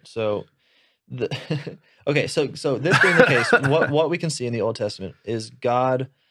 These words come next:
Speaker 1: looking at our broken forms and saying, "I will humble myself to take up this world that you're building despite its brokenness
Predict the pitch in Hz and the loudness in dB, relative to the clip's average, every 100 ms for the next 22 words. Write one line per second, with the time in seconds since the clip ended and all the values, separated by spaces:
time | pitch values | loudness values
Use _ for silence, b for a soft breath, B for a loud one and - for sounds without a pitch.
0 | _ _ 127 135 131 - 107 104 - 110 | _ _ -6 -4 -4 -4 -4 -4 -4 -6
1 | 104 113 123 135 120 110 - 120 104 95 | -4 -2 -2 -2 -8 -8 -4 -2 -2 -4
2 | 101 - 110 - 104 101 98 98 - - | -8 -10 -10 -8 -6 -6 -6 -10 -14 -10
3 | 107 113 123 131 - - 101 - 143 131 | -6 -4 -4 -6 -10 -8 -6 -4 -4 -4
4 | 107 104 - 95 107 _ _ - - - | -4 -8 -4 -4 -4 _ _ -20 -20 -8
5 | 147 143 - 131 95 - _ - 113 113 | -8 -6 -4 -2 -2 -8 _ -8 -8 -4
6 | 110 104 101 104 98 - 127 120 101 95 | -2 0 -2 -2 -4 -4 -4 -2 -2 -4
7 | 101 98 - - 101 113 - - 113 - | -6 -8 -10 -4 -2 -4 -6 -10 -10 -6
8 | 110 110 90 78 98 - | -6 -4 -6 -8 -10 -14